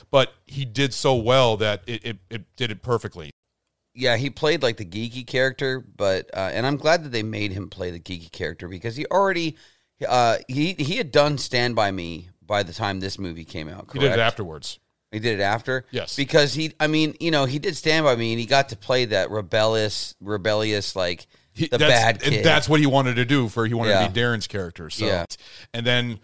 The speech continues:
Speaker 1: this kid doesn't have enough, d-, doesn't get enough billing. Uh, Jason Preston played Darren, and I thought he did great. He never gets any bill-, like, top billing at all.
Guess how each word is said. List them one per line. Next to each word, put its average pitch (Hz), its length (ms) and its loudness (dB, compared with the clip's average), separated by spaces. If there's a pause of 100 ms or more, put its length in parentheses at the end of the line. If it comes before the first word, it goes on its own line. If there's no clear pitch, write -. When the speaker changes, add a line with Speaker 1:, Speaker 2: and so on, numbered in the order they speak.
(680)
Speaker 1:
this 208 180 0
kid 165 220 0
doesn't 117 260 0
have 104 180 0
enough, 98 320 -6
d-, 107 120 -4
doesn't 104 260 -4
get 98 140 -4
enough 92 300 -8
billing. 101 420 -6
Uh, 92 180 -6
Jason 117 380 -4
Preston 98 540 -4
played 98 440 -4
Darren, 101 420 -4
and 101 160 -12
I 127 140 0
thought 110 380 -4 (120)
he 127 240 -8
did 107 200 -6
great. 104 240 -8
He 123 80 -6
never 113 180 -2
gets 98 220 -12
any 123 180 -4
bill-, 110 300 -2
like, 104 180 -8
top 104 220 -2
billing 101 240 -4
at 92 80 -6
all. 95 280 -2